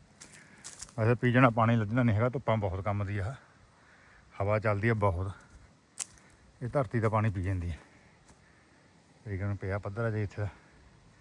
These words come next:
ਸੁਹਾਗੇ ਗੱਲ ਵਧੀਆ ਹੋ ਜਾਂਦਾ, ਜੇ ਇਹ ਰੂਟਾਵੀਟਰ ਥੋੜ੍ਹਾ ਜਿਹਾ ਉੱਚਾ ਨੀਵਾਂ ਕਰ ਦਿੰਦਾ ਮੋੜਾਂ ਪਰ ਜਾ ਕੇ, ਕਰਤਾ ਸੁਹਾਗਾ ਵੀ ਦਿੰਦਾ, ਜਾਣੀ ਸੁਹਾਗਾ ਫਿਰ ਤੀਏ ਚੌਥੇ ਕਿਆਰੇ 'ਚ ਮੁੜਨੇ ਕਰਕੇ ਸਹੀ ਜਾ ਹੋ ਜਾਂਦਾ। ਥੋੜ੍ਹਾ ਜਿਹਾ ਇਹਦੇ 'ਚ ਹਿਸਾਬ ਕਰ ਮਾਰਨਾ ਪੈਂਦਾ ਸੁਹਾਗਾ,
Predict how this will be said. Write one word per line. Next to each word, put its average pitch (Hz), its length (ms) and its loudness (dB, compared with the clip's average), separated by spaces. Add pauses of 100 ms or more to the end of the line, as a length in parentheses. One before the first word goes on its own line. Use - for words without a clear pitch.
(720)
ਸੁਹਾਗੇ 110 340 6
ਗੱਲ 143 120 10
ਵਧੀਆ 143 260 6
ਹੋ 127 120 6
ਜਾਂਦਾ, 117 160 4
ਜੇ 123 320 6
ਇਹ 131 200 4
ਰੂਟਾਵੀਟਰ 120 480 4
ਥੋੜ੍ਹਾ 123 180 4
ਜਿਹਾ 147 80 4
ਉੱਚਾ 123 160 2
ਨੀਵਾਂ 113 220 4
ਕਰ 104 120 4
ਦਿੰਦਾ 101 180 0
ਮੋੜਾਂ 104 280 4
ਪਰ 104 80 2
ਜਾ 107 140 4
ਕੇ, 107 120 -2 (680)
ਕਰਤਾ 117 280 4
ਸੁਹਾਗਾ 117 300 6
ਵੀ 120 80 6
ਦਿੰਦਾ, 127 260 6
ਜਾਣੀ 135 200 6
ਸੁਹਾਗਾ 123 280 6
ਫਿਰ 120 140 6
ਤੀਏ 120 180 4
ਚੌਥੇ 120 260 2
ਕਿਆਰੇ 120 180 6
'ਚ - 40 2
ਮੁੜਨੇ 113 280 4
ਕਰਕੇ 113 220 4
ਸਹੀ 104 240 2
ਜਾ 110 100 6
ਹੋ 113 60 6
ਜਾਂਦਾ। 123 240 4 (1800)
ਥੋੜ੍ਹਾ 127 220 2
ਜਿਹਾ 151 80 6
ਇਹਦੇ 151 120 4
'ਚ 151 80 8
ਹਿਸਾਬ 120 260 10
ਕਰ 123 80 8
ਮਾਰਨਾ 120 300 8
ਪੈਂਦਾ 101 220 2
ਸੁਹਾਗਾ, 110 320 2